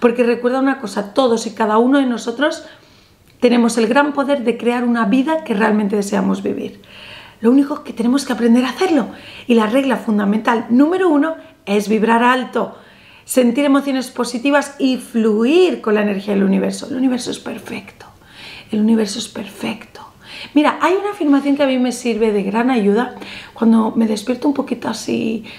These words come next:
turbia, negativa, a lo mejor no he descansado bien, como por ejemplo me ha sucedido hoy, ¿no? Y entonces estoy un poco más dispersa, más, más aplatanada, <laughs> que llamo yo.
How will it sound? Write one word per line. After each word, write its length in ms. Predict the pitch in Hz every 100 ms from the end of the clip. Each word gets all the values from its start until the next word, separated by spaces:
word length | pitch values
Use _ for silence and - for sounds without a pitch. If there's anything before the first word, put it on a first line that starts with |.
| -
turbia, 500 | 254 269 262 226 220
negativa, 520 | 208 202 196 247 247
a 40 | 214
lo 60 |
mejor 240 | 196 - 214
no 100 | 226
he 40 |
descansado 560 | 220 208 202 196 202 190
bien, 500 | 240 262 233 - -
como 200 | - 196
por 100 | 214
ejemplo 280 | 208 226 214
me 80 | 214
ha 40 |
sucedido 520 | 208 226 214 202 190
hoy, 160 | 185 180
¿no? 220 | 202 - - - - - - - - -
Y 460 | 285 285 269 247 240
entonces 320 | 233 - 349
estoy 200 | - 339
un 60 | 339
poco 180 | 330 311
más 140 | 294
dispersa, 840 | 262 208 - 285 254 - 247 240 233
más, 480 | 240 240 - - - - - - - - - - - -
más 220 | 247 247
aplatanada, 920 | 254 233 208 208 196 233 214 226 - - -
<laughs> 160 | - -
que 200 | 277 - 190 -
llamo 160 | 196
yo. 280 | 196 202